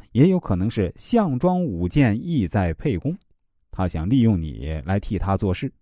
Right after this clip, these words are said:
在如今的商业社会中啊，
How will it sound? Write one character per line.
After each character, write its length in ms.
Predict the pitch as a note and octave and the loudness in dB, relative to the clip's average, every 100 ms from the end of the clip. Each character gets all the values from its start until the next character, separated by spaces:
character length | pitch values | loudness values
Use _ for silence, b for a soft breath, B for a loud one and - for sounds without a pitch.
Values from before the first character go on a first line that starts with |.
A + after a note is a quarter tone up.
| _ _ _ _ _ _ _ _ _ b b b b b b b | _ _ _ _ _ _ _ _ _ b b b b b b b
在 180 | - G#2+ | 2 6
如 200 | A2+ A#2+ | 8 6
今 120 | B2+ | 6
的 80 | A#2+ | 4
商 220 | C3 C3 | 4 4
业 80 | A2 | 4
社 140 | A2 | 2
会 120 | F#2+ | 0
中 160 | E2+ E2+ | -2 -2
啊， 240 | D2+ - | -6 -12